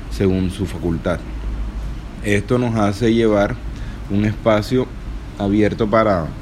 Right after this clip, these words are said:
todo público en sentido de, de, de crear una, un-, una movida o unirse a la movida de, que ya existe en la ciudad en cuanto a,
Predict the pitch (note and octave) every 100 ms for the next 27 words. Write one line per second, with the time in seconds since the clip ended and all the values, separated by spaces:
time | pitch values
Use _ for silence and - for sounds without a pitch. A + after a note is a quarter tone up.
0 | - G#2 G2+ F#2+ A#2 A#2+ C3 C#3+ D3+ -
1 | - - - - - - - G2 G2 G#2
2 | G2 G2 G2+ G2+ G#2+ A2+ G#2+ F#2+ F#2 F2+
3 | G2+ F#2+ F2+ E2+ D#2+ - - F#2+ F#2 G#2
4 | G2+ F#2+ G2 G2+ G#2+ G#2+ G2+ F#2+ G2 G#2
5 | F#2+ G2+ G#2+ G#2 G#2 A2 A#2+ A#2+ - G#2
6 | G#2 - - G#2+ G#2 G#2 G#2 G2 - A#2
7 | A2+ G#2+ G2+ G2 G2 G2+ G2+ A2 A#2 -
8 | G2 G2+ F#2+ F2+ D2+ E2+ G2+ G2+ F#2+ F#2+
9 | F2+ F#2+ G2+ - G#2 G#2 A2 G#2+ G#2 G2+
10 | A2+ G#2 G#2 - - - - - - -
11 | G2+ - G2+ G2 F#2+ F2 G2 F#2 F#2 F2
12 | E2+ D#2+ D#2 D2